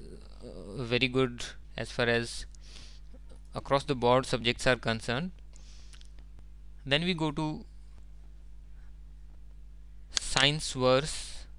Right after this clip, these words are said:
dot com. It is actually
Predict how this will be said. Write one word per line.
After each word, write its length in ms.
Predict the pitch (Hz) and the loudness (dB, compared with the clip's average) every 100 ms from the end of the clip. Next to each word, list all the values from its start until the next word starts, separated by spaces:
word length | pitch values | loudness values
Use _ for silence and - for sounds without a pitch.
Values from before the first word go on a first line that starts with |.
| - | -4
dot 280 | 120 110 - | 4 4 4
com. 300 | - 147 202 - - - - - - - - - - - - - - - - - - - | 2 2 0 -6 -14 -14 -14 -14 -14 -14 -8 -8 -6 -6 -6 -10 -14 -14 -14 -16 -16 -14
It 100 | - | -6
is 140 | 120 120 | -4 -2
actually 600 | 117 120 123 131 135 - | -2 -2 -2 0 -2 -6